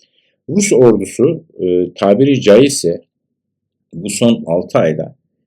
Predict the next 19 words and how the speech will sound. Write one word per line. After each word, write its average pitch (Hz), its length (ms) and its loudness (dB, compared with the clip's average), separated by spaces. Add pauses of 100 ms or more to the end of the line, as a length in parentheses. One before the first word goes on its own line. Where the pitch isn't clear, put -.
(240)
bir 160 100 -2
iki 131 340 -8
tane 85 320 -6
yerde 98 300 0
ilerlemenin 95 640 -4
harici 73 400 -12
hiçbir - 460 -10
şey 67 300 -6 (240)
kazanmadı 110 600 -6
ama 82 220 -8
şu - 220 -14
altı 85 300 -6
aydaki 98 360 -2
grafikteki - 600 -8
verilere 82 380 -6
bakın. 80 320 -8 (440)
Rus 95 160 -12
ordusunun 80 380 -8
kayıpları 78 420 -10